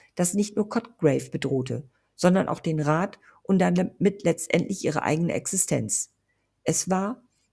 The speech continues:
aus dem Gleichgewicht geraten. Daraus resultierte nun die Frage, was hatte passieren müssen, damit ein wichtiges Mitglied des Hohen Rates plötzlich seinen Platz unter den Lebenden verliert.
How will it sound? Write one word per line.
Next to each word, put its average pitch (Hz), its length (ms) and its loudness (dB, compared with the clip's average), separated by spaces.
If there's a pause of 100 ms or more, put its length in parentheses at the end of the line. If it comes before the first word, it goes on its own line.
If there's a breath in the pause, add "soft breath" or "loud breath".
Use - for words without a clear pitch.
aus 180 180 0
dem 208 120 0
Gleichgewicht 151 560 0
geraten. 120 540 -10 (600)
Daraus 196 380 0
resultierte 185 600 0
nun 220 220 4
die 185 80 0
Frage, 180 480 -2 (320 loud breath)
was 190 200 0
hatte 185 220 -2
passieren 202 520 0
müssen, 208 280 0
damit 180 320 -2
ein 147 140 -2
wichtiges 185 420 -4
Mitglied 208 480 -2 (200 soft breath)
des 160 180 0
Hohen 202 200 2
Rates 180 360 0
plötzlich 175 420 -2
seinen 165 200 0
Platz - 280 -2
unter 180 180 -4
den 190 160 -2
Lebenden 151 440 0
verliert. 117 460 -8